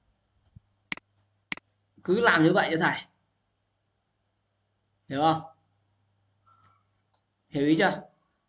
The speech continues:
Chọn bốn trong mười hai, trong mười cứ làm như thế. Còn những câu khác làm tương tự như vậy. Ai, ai vẫn chưa biết làm thì tay lên.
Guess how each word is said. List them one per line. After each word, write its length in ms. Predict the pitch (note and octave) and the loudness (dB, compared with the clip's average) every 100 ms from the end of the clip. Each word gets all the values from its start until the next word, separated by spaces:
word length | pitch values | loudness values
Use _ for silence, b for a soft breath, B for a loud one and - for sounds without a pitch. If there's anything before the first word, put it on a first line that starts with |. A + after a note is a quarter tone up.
| _ | _
Chọn 280 | - F3+ G#3+ | 0 0 2
bốn 280 | F3+ F#3 C4 | 2 2 0
trong 200 | G#3 F#3+ | -2 -2
mười 120 | E3+ | -2
hai, 240 | D#3 E3 D#3+ | -2 -2 -4
trong 160 | E3+ E3 | -2 0
mười 260 | D3+ C#3 | 0 -2
cứ 60 | F3+ | -4
làm 220 | E3+ C#3 | -4 -4
như 80 | D3 | -6
thế. 60 | - _ - | -8 _ -8
Còn 140 | C#3+ | -4
những 140 | D3+ | -4
câu 140 | F3+ E3 | -4 -6
khác 240 | F3+ G3 | -6 -8
làm 120 | D3+ | -10
tương 100 | D3+ | -10
tự 80 | D#3 | -10
như 120 | C3+ C#3+ | -10 -10
vậy. 120 | - _ _ _ _ _ _ - | -14 _ _ _ _ _ _ -8
Ai, 540 | F3+ G3 F3 F3+ F#3 F#3 | -4 -4 -4 -6 -10 -6
ai 260 | F3+ F#3 | -4 -2
vẫn 220 | F3+ G3 G3+ | -4 -8 -6
chưa 140 | F#3+ | -6
biết 140 | F#3+ G3 | -4 -4
làm 200 | E3 D3 | -6 -4
thì 40 | |
tay 100 | D#3+ | -4
lên. 180 | D#3+ | -4